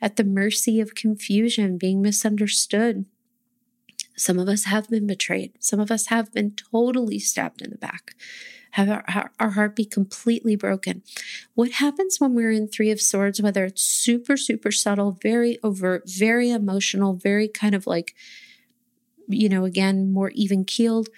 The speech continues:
what usually happens is that for one reason or another, and again, it doesn't, we don't need an inciting incident for it because I think for all of us, this is just there. There's a wound in the heart. There's a wound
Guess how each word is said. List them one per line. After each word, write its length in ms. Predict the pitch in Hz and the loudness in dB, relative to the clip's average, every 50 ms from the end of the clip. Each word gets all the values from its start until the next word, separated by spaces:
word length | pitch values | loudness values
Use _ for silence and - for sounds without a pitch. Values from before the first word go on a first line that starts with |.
| - - - - _ _ _ | -20 -20 -20 -20 _ _ _
what 400 | _ 226 208 233 254 285 440 494 | _ -2 0 0 0 0 -2 0
usually 460 | 320 359 359 349 - 311 285 269 247 226 | 0 0 0 2 0 0 2 2 0 0
happens 540 | - - 208 202 202 - 208 208 214 - - | -2 0 0 0 0 0 -2 -2 -2 -4 -2
is 200 | - 226 214 - | 0 0 0 2
that 200 | - 214 202 - - - _ - | 0 0 0 -2 -8 -18 _ -14
for 160 | - - 220 | -2 0 2
one 600 | 208 196 185 185 190 202 214 226 254 294 339 339 285 | 2 2 0 0 2 2 2 2 2 0 0 0 0
reason 360 | 240 220 226 226 208 214 202 | 2 2 2 0 0 0 0
or 140 | 214 208 202 | 0 0 2
another, 480 | 196 185 170 151 - - - - - _ _ _ _ _ _ _ | 0 0 -2 -2 -4 -4 -6 -6 -12 _ _ _ _ _ _ _
and 100 | - 202 | 2 2
again, 280 | 202 190 220 208 196 185 | 4 4 4 2 2 0
it 100 | 185 - | 0 0
doesn't, 300 | 175 185 - 247 240 240 _ | -2 0 2 0 -2 -2 _
we 140 | - 214 214 | 0 2 2
don't 180 | 220 220 214 - | 2 2 2 2
need 260 | 220 208 214 220 220 | 2 4 4 4 2
an 140 | 226 214 202 | 2 2 2
inciting 560 | 202 196 190 - - 196 190 185 190 190 190 | 0 0 0 0 0 0 2 2 0 -2 0
incident 520 | - 202 175 - - - 165 151 170 160 | -2 -2 0 0 0 0 0 -2 -2 -4
for 220 | - - - 180 185 | -4 -2 -2 -2 -2
it 140 | 196 - - | -2 -6 -6
because 400 | - - 202 190 - - - - - | -2 -2 -2 0 0 -4 -6 -4 -2
I 120 | 190 196 | -2 -2
think 240 | 208 - 208 190 190 | 0 0 -2 -2 -4
for 180 | - - - - | -8 -14 -10 -4
all 160 | - 180 180 | -4 -2 -2
of 80 | 165 - | -4 -6
us, 140 | 180 - - | -6 -6 -2
this 140 | 185 - - | -2 -2 -4
is 60 | - | -4
just 280 | - - 196 196 - - | -8 -6 -6 -6 -2 0
there. 260 | 202 202 170 - 196 - - - - - - - - - - - - - - - - _ _ _ _ _ _ _ | 0 0 0 -2 -6 -10 -16 -16 -16 -18 -20 -20 -20 -20 -20 -20 -20 -20 -20 -20 -20 _ _ _ _ _ _ _
There's 220 | - 202 196 190 | 2 2 4 4
a 60 | 214 202 | 2 2
wound 340 | 190 190 202 208 208 208 214 | 2 2 2 2 4 2 0
in 100 | 208 190 | 0 -2
the 80 | 185 | -6
heart. 320 | - - - - - - - _ _ _ _ _ _ _ _ _ _ _ _ _ _ _ _ _ _ _ _ _ _ | -6 -6 -8 -8 -8 -10 -16 _ _ _ _ _ _ _ _ _ _ _ _ _ _ _ _ _ _ _ _ _ _
There's 220 | 214 202 202 202 | 2 2 4 2
a 60 | 214 | 0
wound 440 | 196 196 190 180 170 185 196 196 - | 0 0 0 0 -2 -4 -6 -12 -16